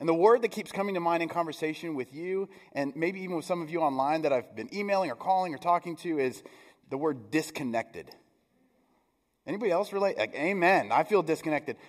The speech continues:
I talk to people, person after person who says, "Gosh, I just feel so disconnected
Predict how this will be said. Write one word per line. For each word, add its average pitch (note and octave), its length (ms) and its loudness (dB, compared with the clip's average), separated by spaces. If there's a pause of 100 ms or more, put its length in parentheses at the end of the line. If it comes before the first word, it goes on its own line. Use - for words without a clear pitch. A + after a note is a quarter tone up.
(160)
I G#3 140 6
talk G#3+ 300 2
to - 80 -6
people, A3+ 840 0
person A#3 320 -4
after F3 140 -6
person E3+ 400 -8
who D3+ 120 -6
says, C3 400 0 (460)
"Gosh, - 320 -12
I D#3+ 120 -6
just G3+ 220 -8
feel G3+ 220 -4
so F#3 640 -4 (640)
disconnected A#2+ 920 -2